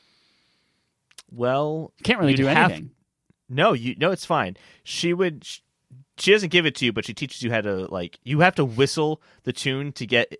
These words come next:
Speaker 1: um, uh, King Denario, or whatever his name is, the King of the Gorons, to talk to you. You have to whistle the tune instead.
Speaker 2: Just, uh, what about the rest of the game?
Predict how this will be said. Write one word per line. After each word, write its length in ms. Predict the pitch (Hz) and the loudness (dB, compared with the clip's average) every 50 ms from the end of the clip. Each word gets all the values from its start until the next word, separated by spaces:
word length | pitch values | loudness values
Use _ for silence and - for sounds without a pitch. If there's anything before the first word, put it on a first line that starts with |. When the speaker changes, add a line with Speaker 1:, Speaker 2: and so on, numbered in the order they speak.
| - | -4
Speaker 1:
um, 420 | 113 104 98 95 95 92 95 92 92 - _ _ _ _ - | 0 0 2 2 0 -2 -6 -10 -12 -14 _ _ _ _ -8
uh, 160 | 104 101 95 92 | -4 -4 -4 -4
King 200 | - - 131 123 | -4 -6 -6 -4
Denario, 540 | 113 117 104 107 104 110 120 131 135 135 143 | -2 -2 0 0 2 2 0 0 0 -2 -2
or 40 | 135 | -2
whatever 200 | 107 101 107 117 | -2 -4 -4 -6
his 120 | 120 - - | -8 -10 -10
name 180 | 135 135 139 | -12 -10 -10
is, 420 | 139 147 147 143 - - - - _ _ _ _ _ _ _ | -10 -10 -10 -12 -12 -14 -14 -16 _ _ _ _ _ _ _
the 80 | - - | -20 -16
King 140 | 98 120 120 117 | -10 -8 -8 -6
of 40 | |
the 80 | 107 104 | -6 -6
Gorons, 840 | 95 92 95 101 107 113 120 127 135 135 - - - - - - _ _ _ _ _ _ _ _ _ _ _ _ | -4 -2 -2 -2 0 -2 -4 -6 -8 -12 -14 -14 -16 -16 -18 -20 _ _ _ _ _ _ _ _ _ _ _ _
to 100 | - 107 | -14 -8
talk 260 | - 113 98 90 - - | -2 0 0 0 -2 -6
to 100 | - 69 | -14 -12
you. 160 | 60 58 101 | -12 -10 -4
You 80 | 104 | -4
have 100 | 113 107 - | -4 -2 -2
to 80 | 110 | -6
whistle 460 | 90 82 85 - - - 64 - 104 _ _ _ - | -8 -8 -8 -10 -10 -12 -14 -14 -16 _ _ _ -14
the 100 | - 98 | -14 -14
tune 200 | - - 85 85 | -12 -10 -12 -12
instead. 420 | - - - - - - - _ _ _ _ _ _ _ _ _ _ _ _ _ _ _ _ _ _ _ _ _ _ _ _ _ _ _ _ _ _ _ _ - 196 | -12 -14 -14 -12 -10 -12 -12 _ _ _ _ _ _ _ _ _ _ _ _ _ _ _ _ _ _ _ _ _ _ _ _ _ _ _ _ _ _ _ _ -12 -6
Speaker 2:
Just, 400 | - - 160 175 - - 175 170 | 2 6 6 6 6 6 0 0
uh, 120 | 147 151 | 0 2
what 180 | 151 147 160 165 | 4 4 4 4
about 160 | 170 165 139 | 4 2 2
the 80 | 143 | 2
rest 240 | 135 135 135 127 - | 4 4 4 4 2
of 60 | 139 | 0
the 80 | 131 120 | -2 2
game? 340 | 120 143 196 180 87 76 | 2 2 2 2 -2 -6